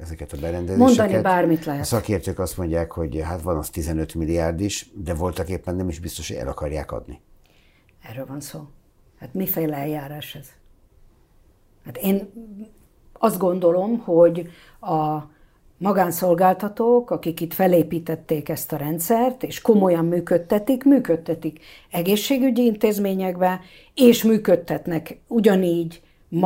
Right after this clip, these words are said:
Speaker 2: magánszolgáltatásként is. Én azt gondolom, hogy ezek a szolgáltatók, ö, fordulhatnak az Európai Unióhoz. A szolgáltatások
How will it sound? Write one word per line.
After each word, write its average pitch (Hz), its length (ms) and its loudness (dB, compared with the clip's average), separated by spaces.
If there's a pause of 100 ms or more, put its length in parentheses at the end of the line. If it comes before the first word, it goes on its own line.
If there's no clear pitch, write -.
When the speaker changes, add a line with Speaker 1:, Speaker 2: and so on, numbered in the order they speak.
(580)
Speaker 2:
magánszolgáltatásként 220 1200 -2
is. 247 320 -2 (1000)
Én 202 240 2
azt 214 180 0
gondolom, 175 480 0
hogy 170 160 -2
ezek 165 300 -2
a 160 400 -6 (140)
szolgáltatók, 226 1120 0
ö, 202 340 0 (960)
fordulhatnak 170 680 2
az 175 100 -4
Európai 156 520 2
Unióhoz. 226 720 0 (260)
A 180 100 -8
szolgáltatások 190 1300 4